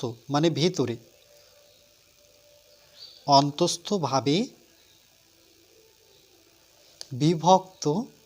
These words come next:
বিভক্ত করেছে। ওকে, অন্তস্থ মানে এ বির মাঝখানে বিভক্ত করেছে, এই জন্য হচ্ছে অন্তস্থভাবে বিভক্ত করেছে। এর ফলে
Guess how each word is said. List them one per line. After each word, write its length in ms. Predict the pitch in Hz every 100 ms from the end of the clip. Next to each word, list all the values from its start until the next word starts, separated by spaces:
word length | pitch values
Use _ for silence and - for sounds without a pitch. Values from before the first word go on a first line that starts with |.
| _ _ _ _ _ _ _ _ _ _ _ _ _ _ _ _ _ _ _ 127
বিভক্ত 400 | 151 151 151 151 147 -
করেছে। 340 | 117 110 - - _ _ _ _ _ _ _ _ _ _ _ _ _ _ _ - _ _ _ _ _ _ _ _ _ _ 180
ওকে, 120 | 180 - _ _ - _ _ 147 143
অন্তস্থ 380 | 160 190 180 - 135
মানে 120 | 143 160 151
এ 20 | 165 156
বির 180 | 220 294 - _ 131 143
মাঝখানে 420 | 147 - 202 202 135
বিভক্ত 280 | 131 143 165
করেছে, 200 | 156 151 165
এই 60 | 143 147
জন্য 140 | 147 156
হচ্ছে 160 | 180 143
অন্তস্থভাবে 640 | 127 123 156 - 160 180 202 127
বিভক্ত 360 | 117 120 117 -
করেছে। 240 | 123 123 - - - - - - - 190
এর 80 | 226
ফলে 140 | 226